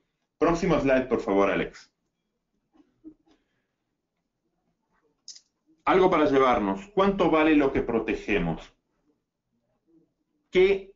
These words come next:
estamos intentando proteger? Un clic, por favor. ¿Protegemos personas? ¿Cuánto vale esa protección de las personas?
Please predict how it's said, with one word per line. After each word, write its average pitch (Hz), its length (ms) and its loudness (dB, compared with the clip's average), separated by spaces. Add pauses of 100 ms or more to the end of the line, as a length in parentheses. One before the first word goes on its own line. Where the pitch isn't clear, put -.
(120)
estamos 139 480 -2
intentando 113 580 -2
proteger? 98 760 -4
Un 147 140 -2
clic, - 280 -2
por - 120 -10
favor. - 360 -8 (1800)
¿Protegemos 165 500 -2
personas? 123 840 -4 (960)
¿Cuánto 190 340 0
vale 151 300 2
esa 131 240 0
protección 104 560 -4
de 98 80 -2
las 90 140 -2
personas? 85 640 -14